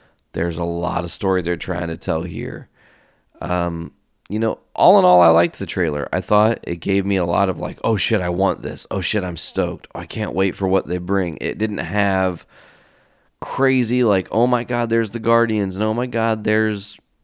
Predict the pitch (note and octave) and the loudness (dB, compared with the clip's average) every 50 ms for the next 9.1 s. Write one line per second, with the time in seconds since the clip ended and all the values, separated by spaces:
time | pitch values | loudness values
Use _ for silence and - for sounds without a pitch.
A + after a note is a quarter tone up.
0 | _ - - - G#2+ A2 D#2 A2 A#2 A2+ A2 A2 G#2+ G#2+ A2 A2+ A#2 A#2+ A#2 A#2 | _ -10 -6 -4 -2 -2 -2 0 0 0 0 0 0 0 2 2 2 2 2 2
1 | A2 G#2 F#2+ - - - G2 G2 G2+ G#2 G#2 G#2 G2 G#2+ G2+ G2+ - - F2 F#2 | 0 0 -2 -4 -6 -6 -4 -2 -2 -2 -2 -2 -2 -2 -2 -2 -2 -2 -2 0
2 | F#2 G#2 G#2+ G#2 A2+ - D#2 G2 F#2+ F#2+ G2 - - - _ _ _ _ _ _ | 2 2 2 2 -2 -4 -2 -2 -2 -2 -4 -6 -10 -18 _ _ _ _ _ _
3 | - - G#2 G2+ G#2 G#2 G#2 G2+ G2+ G2 F#2+ F#2+ F#2+ F#2 F#2+ F2+ F#2 F2+ F2+ E2+ | -8 0 2 4 4 4 4 2 2 2 0 0 0 0 0 0 0 0 0 -4
4 | F2 E2+ F#2 F#2 F2+ E2+ E2+ E2 E2+ F2 F2+ E2+ D2 A1 B1+ D#2 D#2+ E2+ F2 F2+ | -6 -4 -4 -2 -2 -2 -2 -2 -4 -4 -4 -4 -4 -4 -6 -6 -4 -2 -2 0
5 | E2 F#2+ F#2+ F2 F#2 F2+ E2+ E2 F2 F2 F2 D#2 D#2 C#2+ C2+ - D#2+ E2+ F2 F2 | 0 -2 -4 -4 -4 -4 -2 -2 -4 -4 -4 -6 -10 -12 -12 -10 -4 -2 0 0
6 | D#2 - - - - - - _ _ _ _ _ _ _ _ - - F2+ F2 E2+ | 0 0 -4 -6 -8 -12 -16 _ _ _ _ _ _ _ _ -8 -6 -6 -2 -2
7 | F#2 F#2 F2 F2 F2+ E2+ D#2+ D#2 D#2 E2 E2+ E2+ D2+ D2+ D2 E2 - - F2 D#2+ | -2 -2 -2 -2 -2 -2 -2 -2 -2 -2 -4 -4 -6 -6 -8 -8 -10 -10 -8 -8
8 | D2 C#2+ B1+ B1 - - - - - - - - D#2 E2+ E2+ E2 E2+ F2 C#2+ C#2+ | -8 -8 -10 -10 -12 -14 -20 -18 -12 -8 -4 -2 -2 0 -2 -4 -4 -6 -8 -8
9 | D#2 - | -10 -12